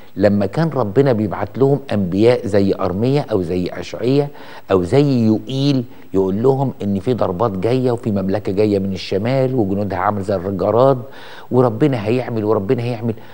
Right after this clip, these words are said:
ولا اهتزوا ولا واحد فيهم رجع يتوب. ياه، يعني معقولة ناس تدعي إنها شعب الله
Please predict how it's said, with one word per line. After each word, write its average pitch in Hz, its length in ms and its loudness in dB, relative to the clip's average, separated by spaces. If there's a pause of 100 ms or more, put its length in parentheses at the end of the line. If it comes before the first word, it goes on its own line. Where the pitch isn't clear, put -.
(160)
ولا 135 320 2
اهتزوا 117 600 -2 (260)
ولا 104 260 6
واحد 117 440 -2
فيهم 107 460 -2
رجع 98 260 -2
يتوب. 80 340 -6 (960)
ياه، 82 400 -2 (540)
يعني 98 300 0
معقولة 104 460 0
ناس 101 500 -4 (340)
تدعي 101 560 0
إنها 95 260 -6
شعب 110 340 -6
الله 87 360 -2